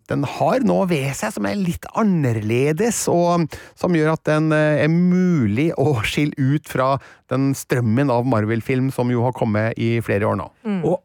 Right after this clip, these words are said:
Speaker 3: apropos den strømmen av Marvel-film, nå er den podcasten her snart ferdig, men jeg vil bare avslutningsvis bare høre litt med dere nå, fordi nå er vi jo, jeg, jeg vet ikke helt om, om alt er fanget opp, men vi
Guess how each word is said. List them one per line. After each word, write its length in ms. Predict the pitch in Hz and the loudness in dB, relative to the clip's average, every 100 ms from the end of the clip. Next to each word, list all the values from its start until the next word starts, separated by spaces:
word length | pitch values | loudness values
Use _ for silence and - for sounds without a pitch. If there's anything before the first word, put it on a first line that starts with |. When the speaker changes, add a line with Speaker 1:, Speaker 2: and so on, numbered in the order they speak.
| _ - | _ -6
Speaker 3:
apropos 480 | - - 175 151 | -2 -2 -2 0
den 140 | 143 135 | 0 0
strømmen 360 | 127 120 104 110 | 0 0 0 0
av 80 | |
Marvel-film, 420 | 113 98 95 110 120 | 0 -2 -2 -2 0
nå 120 | 143 | 0
er 140 | 139 143 | 0 0
den 120 | 156 | 0
podcasten 380 | 135 117 101 123 | -2 -2 -2 -2
her 80 | |
snart 200 | 117 139 | -2 -2
ferdig, 280 | - 156 131 | -2 -2 0
men 120 | 151 | 0
jeg 120 | 151 156 | 0 -2
vil 100 | 156 | 0
bare 200 | 147 143 | 0 0
avslutningsvis 720 | 135 113 113 104 131 135 - 147 | -2 -2 -4 -2 -4 -4 -6 -4
bare 220 | 147 127 - | -2 -2 -4
høre 360 | 139 147 147 139 | -4 -2 0 0
litt 180 | 131 - | -2 0
med 120 | 117 | 0
dere 160 | 104 143 | 0 -2
nå, 120 | 120 | -2
fordi 280 | 160 160 170 | -2 -2 0
nå 160 | 165 175 | 0 0
er 200 | 151 110 | 0 0
vi 140 | 117 | 0
jo, 180 | 143 165 - - - _ - | 0 -2 -6 -20 -20 _ -6
jeg, 120 | 185 | -4
jeg 160 | 196 190 | -2 0
vet 180 | 175 143 | 0 -2
ikke 160 | 175 | -4
helt 140 | 165 175 | -2 -2
om, 140 | 160 | -2
om 160 | 170 165 | -2 0
alt 200 | 160 - | -2 0
er 120 | 160 | -2
fanget 240 | 160 180 139 | 0 0 0
opp, 100 | 170 | 0
men 100 | |
vi 120 | 165 | 0